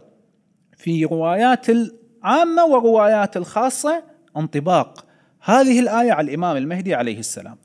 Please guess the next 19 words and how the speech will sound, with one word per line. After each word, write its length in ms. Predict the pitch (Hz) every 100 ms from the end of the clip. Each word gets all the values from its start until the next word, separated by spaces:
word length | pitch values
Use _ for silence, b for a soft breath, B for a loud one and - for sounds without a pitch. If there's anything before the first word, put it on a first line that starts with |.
| _
فروى 380 | - 160 240 247
الكليني 480 | - 170 185 190 143
عليه 280 | 127 156 139
السلام 520 | - 131 147 208 226
بسن-، 320 | 151 180 180 131
عفوًا، 520 | 175 180 175 170 135
روى 240 | 165 208
الكليني 400 | 160 175 185 156
بسنده 520 | 139 151 190 160 135
عن 100 | 127
الإمام 340 | 131 151 180 143
الكاظم 420 | 127 175 156 127
عليه 240 | 135 185
السلام 540 | 131 - 139 180 269 320 B B B B _
قال: 300 | 180 240 269
"ليظهره 720 | 175 165 165 202 220 165 147
على 180 | 139 143
الدين 400 | 143 160 160 147
كله"، 460 | - 175 247 311